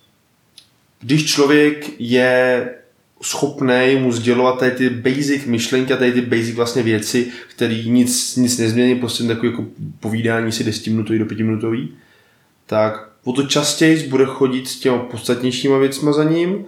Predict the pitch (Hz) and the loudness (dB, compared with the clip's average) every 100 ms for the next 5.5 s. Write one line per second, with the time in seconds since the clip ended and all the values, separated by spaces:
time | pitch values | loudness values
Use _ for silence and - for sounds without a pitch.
0 | - - - 120 127 123 - 120 - 127 | -16 -20 -12 -4 -4 -2 -2 -2 -2 0
1 | 127 120 123 120 120 123 - 123 123 123 | 0 0 0 0 0 0 0 2 2 0
2 | - - - - - 127 123 120 120 120 | -6 -20 -20 -14 -4 0 2 2 2 0
3 | 120 123 120 117 - 117 113 113 110 110 | 0 0 -2 -2 -2 -2 -2 -4 -4 -4
4 | 123 110 110 107 110 110 127 123 127 127 | -4 0 2 2 0 -2 0 0 2 0
5 | - - - 113 110 | -2 -6 -6 -4 -4